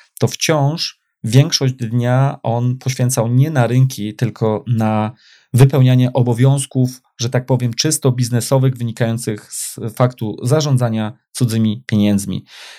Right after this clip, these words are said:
Co oczywiście też, e, raz, że mamy mniej czasu na rynki, a dwa, e, że też generuje pewne koszty, bo zatrudnianie osób, które będą mogły, em, spełniać te wszystkie wymogi regulacyjne, również kosztuje.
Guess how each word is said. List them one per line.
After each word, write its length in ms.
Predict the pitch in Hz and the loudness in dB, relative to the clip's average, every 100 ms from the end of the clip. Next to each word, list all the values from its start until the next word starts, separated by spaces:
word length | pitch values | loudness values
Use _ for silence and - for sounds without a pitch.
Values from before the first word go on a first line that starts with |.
| _ | _
Co 140 | - 156 | 0 2
oczywiście 420 | 143 143 135 131 | 2 0 0 2
też, 360 | 135 131 - - | 2 0 -4 -2
e, 520 | 127 123 120 120 117 127 127 - 107 | 0 0 0 0 -2 -6 -14 -16 -10
raz, 280 | 120 127 135 | -2 0 0
że 440 | 120 120 113 104 - _ _ _ _ | -2 -4 -6 -8 -10 _ _ _ _
mamy 260 | 123 113 113 | -2 0 0
mniej 200 | 110 110 | 0 0
czasu 300 | - 104 127 | -2 -4 0
na 160 | 120 135 | 2 2
rynki, 320 | 190 160 - | 2 -4 -6
a 100 | 110 | -4
dwa, 460 | 101 101 131 139 143 - _ _ _ - | -4 0 2 2 0 -6 _ _ _ -4
e, 140 | 113 | -2
że 160 | 110 123 | 0 0
też 180 | 139 | 0
generuje 380 | 123 120 113 113 | 2 0 -2 -2
pewne 280 | 117 107 120 | -2 -2 -2
koszty, 360 | 143 143 139 104 | 0 0 0 -4
bo 160 | 104 | -4
zatrudnianie 600 | 101 104 - 110 107 107 | -6 -8 -8 -4 -2 0
osób, 320 | 110 110 131 | -2 -2 -2
które 200 | - 104 | -2 -4
będą 260 | 101 107 104 | -2 -2 0
mogły, 460 | 101 104 104 104 101 - - _ | 0 0 0 -2 -2 -10 -20 _
em, 840 | - 104 101 98 98 95 95 95 | -2 0 0 0 -2 -4 -4 -4
spełniać 500 | 95 - 104 107 101 | -4 0 2 2 -2
te 100 | - | -6
wszystkie 580 | - - - 107 101 98 113 | -6 -6 -2 0 0 -2 -4
wymogi 420 | 107 110 104 110 | 0 0 0 0
regulacyjne, 680 | 107 104 101 - 107 104 | -2 -2 -4 -2 -2 0
również 340 | 98 98 101 - | -2 -2 0 0
kosztuje. 500 | 104 - 98 - | -4 -6 -6 -6